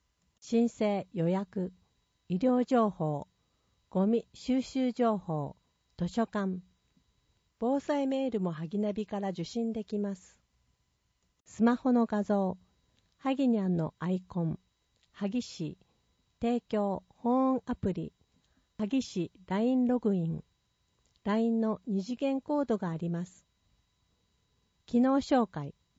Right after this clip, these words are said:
ゴミ収集情報とは、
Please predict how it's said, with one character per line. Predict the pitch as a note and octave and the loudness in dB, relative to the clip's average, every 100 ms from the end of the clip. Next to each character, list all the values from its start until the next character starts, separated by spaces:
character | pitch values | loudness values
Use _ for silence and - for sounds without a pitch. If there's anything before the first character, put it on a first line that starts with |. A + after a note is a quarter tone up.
| _ _ _ _ _ _ _ | _ _ _ _ _ _ _
ゴ | - G#3+ | 0 2
ミ | C4 | 4
収 | - C4 | 4 2
集 | B3+ - B3+ | 2 0 0
情 | A3+ B3+ A#3 | 4 4 2
報 | - E3+ | 0 -4
と | - D3 | -2 -4
は、 | C#3+ | -6